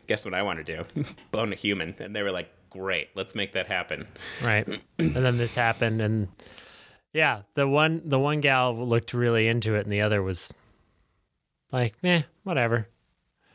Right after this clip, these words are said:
Speaker 2: So Riker's joke was just a little off color.
Speaker 1: A
Speaker 2: And
Speaker 1: little
Speaker 2: that's
Speaker 1: bit, yeah.
Speaker 2: coming from me. Um,
Speaker 1: <laughs>
Speaker 2: so I didn't care for that.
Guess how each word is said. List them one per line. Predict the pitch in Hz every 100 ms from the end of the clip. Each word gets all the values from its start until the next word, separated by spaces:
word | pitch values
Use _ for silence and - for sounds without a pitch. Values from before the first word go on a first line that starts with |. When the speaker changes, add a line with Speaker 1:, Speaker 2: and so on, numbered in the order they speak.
| - - - _ _ _ _
Speaker 2:
So | - - 120
Riker's | 123 143 135 131 98
joke | - 131 120 117
was | 143 127
just | 196 -
a |
little | 311 359 262 233 214 196 190 175 - -
off | 147 120 - - -
color. | - 131 110 104 113 143 139 _ _ - - - - - -
Speaker 1:
A |
Speaker 2:
And | 107
Speaker 1:
little | 92
Speaker 2:
that's | 139 - -
Speaker 1:
bit, | 165
yeah. |
Speaker 2:
coming | 143 120 101
from | - 107 92 90
me. | 92 127 123 - - - - - - - 135
Um, | 131 127 120 120 185 - - - 165 - 160 - -
Speaker 1:
<laughs> | - - - - - - - - -
Speaker 2:
so | 147
I |
didn't | 135 170 175
care | 156 156 135
for | 135
that. | 123 117